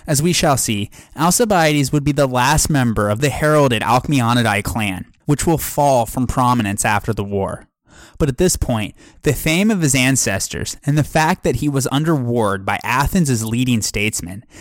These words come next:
enabled Alcibiades to reach a position of eminence in Athens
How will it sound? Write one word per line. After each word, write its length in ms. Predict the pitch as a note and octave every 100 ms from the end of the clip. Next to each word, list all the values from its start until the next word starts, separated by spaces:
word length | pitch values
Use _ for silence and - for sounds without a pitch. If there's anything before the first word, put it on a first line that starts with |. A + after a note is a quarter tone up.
| - -
enabled 480 | D3 C#3+ D3+ F3 G3
Alcibiades 800 | - B2+ B2+ B2+ A2 G#2 G2 F#2+ -
to 140 | B2+
reach 280 | B2 C#3 -
a 60 |
position 420 | D#3 B2+ C#3 - C#3
of 80 | G#2
eminence 420 | A2+ G#2 F2 -
in 60 |
Athens 560 | - A2 G#2+ G2+ F#2